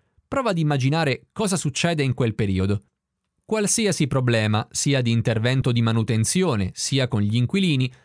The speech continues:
viene posticipato a data da destinarsi. Hai mai provato a cercare un idraulico dal dieci dicembre in poi? Sfido chiunque.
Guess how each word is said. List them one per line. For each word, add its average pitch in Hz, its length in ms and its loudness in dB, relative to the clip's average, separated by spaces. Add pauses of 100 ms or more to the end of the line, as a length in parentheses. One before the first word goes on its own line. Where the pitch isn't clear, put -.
(180)
viene 151 320 0
posticipato 220 840 -2
a 226 140 -2
data 160 320 -2
da 175 120 0
destinarsi. 127 800 -2 (380)
Hai 101 100 -2
mai 95 120 0
provato 131 380 0
a 127 60 0
cercare 131 400 -2
un 127 100 2
idraulico 131 600 0
dal 123 180 0
dieci 127 280 0
dicembre 131 440 0
in 127 100 2
poi? 127 360 0 (640)
Sfido 127 440 0
chiunque. 98 600 -2